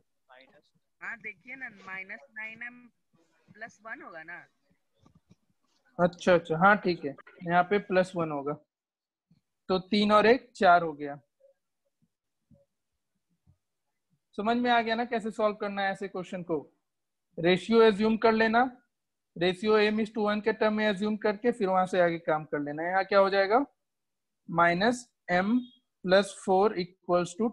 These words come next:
Speaker 2: two एम प्लस टू। तो ये तुम्हारा इधर आया तो माइनस थ्री एम और माइनस टू, तो m equals to टू बाई थ्री। और रेशियो तुम्हारा कितना था? M is to one, that is two is to three divided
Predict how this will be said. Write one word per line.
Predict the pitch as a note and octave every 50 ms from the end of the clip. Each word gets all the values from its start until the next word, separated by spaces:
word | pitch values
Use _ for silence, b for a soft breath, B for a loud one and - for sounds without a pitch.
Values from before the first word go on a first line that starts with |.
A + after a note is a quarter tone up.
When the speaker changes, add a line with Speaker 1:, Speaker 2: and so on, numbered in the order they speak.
| - -
Speaker 2:
two | F#3+ E3 E3
एम | E3+ F3
प्लस | E3+ - F#3 G#3 B3+ B3+ - - _ _ _ _ _ _ _ _ _ _ _ _
टू। | - D#3+ D3 C#3 - _ _ _ _ _ _ -
तो | E3+ E3+
ये | F3+ F#3
तुम्हारा | F#3 G#3 F#3+ F#3+ F#3 F#3 F#3+
इधर | F#3+ F#3 F3 F#3+ G3
आया | F#3+ F#3+ G3 G#3 A3+
तो | - A#3+ A3+
माइनस | G3+ F3+ E3 E3 E3 F3 F#3+ F3+
थ्री | - - G3+ F#3 F#3 G3
एम | A3+ B3+ A3+ D#3+ D3 _ _ _ _ _
और | D#3+ E3+ F#3+
माइनस | G3 F3 D3+ C#3+ C#3+ C#3+ D3+ - _
टू, | - C3+
तो | C3 C3 _ - D3 D3 D#3+ E3+ F3+ F#3
m | F#3 - _ - - E3
equals | - - E3+ F3 E3+ - - A#3
to | B3 D4 D4 D4+ - - _ _ _ _ _ _ _ _ _ _
टू | G3 E3
बाई | D#3+ D#3+ F#3 A3+ C#4+ E4 - - _ - - _ _ -
थ्री। | E3 E3 D3 C3 A#2 - _ -
और | D#3 D#3+
रेशियो | E3 E3+ F3 E3+ - G#3 G3+
तुम्हारा | F#3+ G#3 G3+ G3+ G3+ G3+
कितना | G3 G3+ G3 F#3 G#3 G#3 G#3
था? | G#3 A3+ A#3 G3+
M | F#3 F3+ F3+ F3+
is | F3 - -
to | F#3+ F3
one, | F#3 G#3 A#3+ A#3
that | F3+ E3 D#3 - G#3
is | G#3+ -
two | _ - F3+ F3
is | F3+ F3 F3 -
to | G3 F3+ -
three | - F3+ F3+ F#3+ F3+
divided | F#3 E3+ E3 D#3+ D#3+ E3 E3+ E3